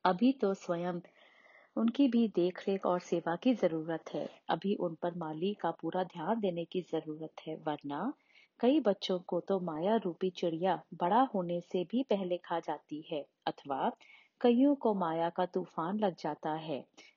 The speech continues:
और वे गिर जाते हैं। बच्चे, बाप को गुलदस्ता देना चाहते हो तो उसके लिए यह पुरुषार्थ करो कि अन्य जो कांटे सा मनुष्य हैं,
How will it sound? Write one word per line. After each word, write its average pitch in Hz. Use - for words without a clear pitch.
और 170
वे 196
गिर 196
जाते 156
हैं। 151
बच्चे, 165
बाप 175
को 240
गुलदस्ता 185
देना 175
चाहते 180
हो 254
तो 214
उसके 202
लिए 185
यह 170
पुरुषार्थ 165
करो 180
कि -
अन्य 240
जो 175
कांटे 175
सा 175
मनुष्य 165
हैं, 196